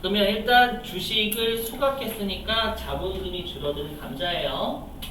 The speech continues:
알죠? 어, 그리고 자본금은 주식수 곱하기 액면가니까 오천 원. 그리고 자본금이 줄려면 차변으로 이렇게 주는 거죠. 근데 실제로 대가는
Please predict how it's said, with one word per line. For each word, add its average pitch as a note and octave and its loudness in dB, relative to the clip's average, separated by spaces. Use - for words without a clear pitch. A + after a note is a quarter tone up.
알죠? G3+ -8
어, - -12
그리고 A#2 -10
자본금은 F#3+ 0
주식수 F#3+ -6
곱하기 E3+ -2
액면가니까 - -4
오천 D3 -8
원. C#3 -2
그리고 A2 -8
자본금이 F3 -6
줄려면 G3 -2
차변으로 G#3 -4
이렇게 - -8
주는 - -10
거죠. C3+ -4
근데 - -8
실제로 B3+ 0
대가는 F3+ 0